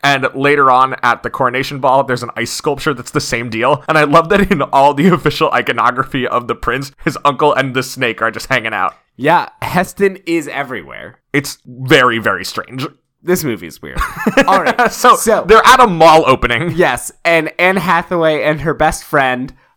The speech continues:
Speaker 2: are leading a protest against the racist policies of the current administration.
Speaker 1: Right. Edgar wants to turn the non-human races effectively into slave labor and entertainment for the humans of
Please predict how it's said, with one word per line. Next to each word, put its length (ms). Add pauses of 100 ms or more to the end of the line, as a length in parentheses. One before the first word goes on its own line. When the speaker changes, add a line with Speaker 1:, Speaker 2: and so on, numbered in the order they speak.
(120)
Speaker 2:
are 300
leading 720
a 480 (220)
protest 760
against 580
the 440
racist 520
policies 640
of 240
the 100
current 440
administration. 1120
Speaker 1:
Right. 360
Edgar 380
wants 360
to 560 (140)
turn 340
the 160
non-human 600
races 500 (160)
effectively 540
into 140
slave 360
labor 300
and 200
entertainment 760 (120)
for 200
the 80
humans 580
of 320